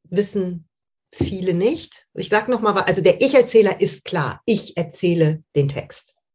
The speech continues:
Das ist völlig klar. Der personelle Erzähler unterscheidet sich gar nicht so sehr vom Ich-Erzähler.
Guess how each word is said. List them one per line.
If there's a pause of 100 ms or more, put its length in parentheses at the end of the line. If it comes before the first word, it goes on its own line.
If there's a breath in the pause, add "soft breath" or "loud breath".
Das
ist
völlig
klar. (800 soft breath)
Der
personelle
Erzähler (1080)
unterscheidet
sich (640)
gar
nicht
so
sehr
vom
Ich-Erzähler.